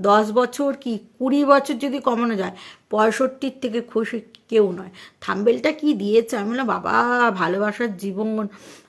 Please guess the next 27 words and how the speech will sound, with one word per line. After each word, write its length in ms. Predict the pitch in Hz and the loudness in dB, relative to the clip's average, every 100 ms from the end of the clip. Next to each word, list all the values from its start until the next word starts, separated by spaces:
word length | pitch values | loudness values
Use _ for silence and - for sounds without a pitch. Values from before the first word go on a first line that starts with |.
| - | -6
ভালোবাসা 520 | 180 190 202 220 226 | 0 2 4 2 2
এই 160 | 208 202 | 0 0
জীবনটাই 420 | 208 214 214 233 | -4 -2 0 0
চেয়েছিল।" 640 | 240 214 214 226 208 208 190 - - _ 202 | 0 -2 -2 -4 -2 -2 -4 -10 -20 _ -6
উম, 140 | 208 196 185 180 | -4 -2 -2 -2
হ্যাঁ, 460 | 208 214 196 180 190 - _ | 2 4 4 2 -4 -18 _
সত্যি 400 | - 277 302 262 | -2 0 0 -4
টুকলি 320 | 226 240 240 285 | -4 -4 2 4
এই 140 | 220 | 4
জীবনটাই 420 | 202 240 254 294 | 2 -2 0 0
চেয়েছিল। 480 | 294 202 202 208 185 | 2 2 2 -2 -6
টুকলিকে 480 | 185 254 254 294 285 | -6 -8 -6 0 2
এটাইতেই 640 | 247 269 269 - 277 294 | 4 4 0 -4 0 0
ডিজার্ভ 380 | 240 220 202 190 190 | 0 -2 -2 -4 -6
করে। 200 | 165 175 - - _ | -14 -14 -20 -20 _
শ্বশুরবাড়ি 360 | - 220 254 240 | -6 -2 2 2
থেকে 200 | 254 254 | 4 4
লাথ 180 | 233 220 - | 4 2 0
খেয়েছে, 380 | 254 220 214 220 - _ _ - | 0 2 -2 -8 -14 _ _ -4
ঠিক 100 | 277 | -2
আছে, 200 | 226 226 | -2 0
খেয়ে 200 | 254 233 | 2 2
ভাড়া 240 | 226 220 | 4 4
বাড়িতে 280 | 233 226 233 | 4 2 2
এসছে। 240 | 226 226 | 0 -2
এখন 240 | 214 233 214 | -4 -4 -2
তো 160 | 233 | -4